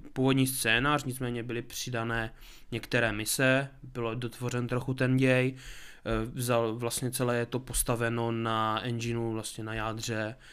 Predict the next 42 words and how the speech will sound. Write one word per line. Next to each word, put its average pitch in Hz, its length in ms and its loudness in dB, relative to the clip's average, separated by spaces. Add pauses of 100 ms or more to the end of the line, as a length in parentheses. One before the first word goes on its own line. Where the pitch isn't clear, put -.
(420)
eh, 117 40 -6 (380)
Mafie 120 380 -2
trojky, 120 580 2 (380)
jo, 113 140 -6
to - 100 -8
znamená, 117 320 -4
že 113 100 -6
ta 117 120 -4
hra 113 160 -2
je 110 80 -2
jakoby 117 320 -6
od - 180 -12
píky 117 260 -8
překopaná, 117 600 -2
nicméně 113 380 -6
jako 113 200 -10
s - 120 -4
původním, 113 580 -4 (540)
eh, 110 360 -6
s - 100 -4
původním 120 360 -2
tím 120 180 -2
scénářem, 117 480 -2
který 120 240 0
taky - 260 -10
je 110 40 -6
trošku 113 380 -10
poupravený 113 680 -2 (500)
a 113 60 -8
celé 113 240 -2
je 110 60 -4
to 131 100 -8
v - 60 -10
takovém 120 280 -2
novém 117 260 -2
kabátu, 113 380 -4
takže 113 420 -4
remaster 117 580 -6
zachovává 113 600 -6
ty 104 140 -14
staré 117 320 -6
věci 113 400 -6